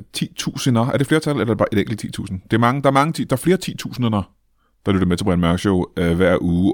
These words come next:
og hver måned og hele tiden. Meget trofaste lyttere, faktisk. Øh, og lytterantallet stiger, så det er jo, det er jo dejligt. Det er en succeshistorie.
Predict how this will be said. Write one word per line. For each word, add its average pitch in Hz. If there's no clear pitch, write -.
og 87
hver 85
måned 92
og 92
hele 139
tiden. 131
Meget 185
trofaste 113
lyttere, 143
faktisk. -
Øh, 120
og 123
lytterantallet 160
stiger, -
så -
det 175
er 214
jo, 214
det 180
er 208
jo 196
dejligt. 190
Det 107
er 139
en 139
succeshistorie. 170